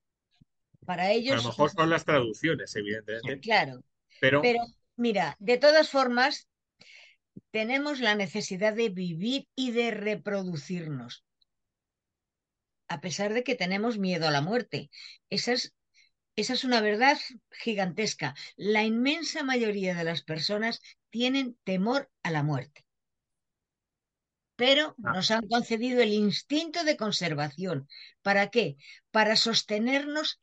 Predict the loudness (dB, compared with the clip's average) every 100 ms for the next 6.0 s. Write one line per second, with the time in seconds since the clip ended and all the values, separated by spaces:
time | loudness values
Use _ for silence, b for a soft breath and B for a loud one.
0 | _ -4 0 -2 -2 4 4 4 -2 -8
1 | -6 -4 -4 -6 -8 -6 -4 -4 -6 -8
2 | -8 -4 -4 -6 _ _ B B B B
3 | _ _ _ _ _ _ _ _ _ 4
4 | 6 6 4 2 4 4 2 -4 _ _
5 | -6 0 2 2 2 2 2 2 -2